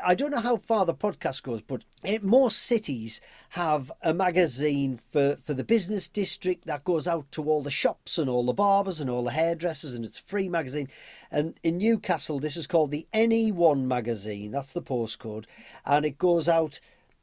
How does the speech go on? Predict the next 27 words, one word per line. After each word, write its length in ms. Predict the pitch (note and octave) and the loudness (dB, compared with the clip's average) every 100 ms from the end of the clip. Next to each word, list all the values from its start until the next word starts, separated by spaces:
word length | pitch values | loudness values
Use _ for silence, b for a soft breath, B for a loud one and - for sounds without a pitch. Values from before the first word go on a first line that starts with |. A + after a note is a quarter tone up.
| _ _ _ _ _ D#3+ | _ _ _ _ _ 0
around 380 | D3+ G#3 A3 | 4 4 2
Christmas. 320 | - F#3+ - A3 | -2 -2 2 2
Well, 80 | |
it 80 | G3 | 2
goes 160 | F#3+ F3+ | 2 2
out 140 | F3+ | 0
every 220 | F#3 D#3 | -2 -2
month. 420 | E3 G3+ A#2 - - _ | 0 0 -2 -8 -20 _
But 120 | - | -12
the 60 | - | -10
Christmas 560 | - C#4 - G3+ D3 D3 | -2 2 2 2 0 -2
edition, 480 | B2 A#2+ - A2 | -2 -6 -8 -10
forty-eight 640 | - - A3 A3 G#3 F#3 - | -8 0 0 2 -2 -2 0
thousand 340 | F3 C3+ C3+ | 0 0 -4
copies. 640 | - B2+ A2+ A#2 A2+ - B B B B B | -4 -6 -6 -6 -4 -6 B B B B B
And 160 | C#3+ D3+ | -8 -4
he 60 | C#3+ | 0
said, 260 | E3 C3+ | 0 -2
"You're 180 | D#3 E3+ | -4 -4
gonna 200 | F3+ F3 | -2 0
do 120 | F#3+ | 0
the 120 | F#3 | -2
front 260 | - G#3+ - | -4 -4 -2
cover." 340 | C#4+ C#4+ F3+ | -2 2 0
He 120 | C3 B2+ | 0 0
said, 240 | F3 C#3 | -2 2
"Well, 240 | F3 F3 | 4 4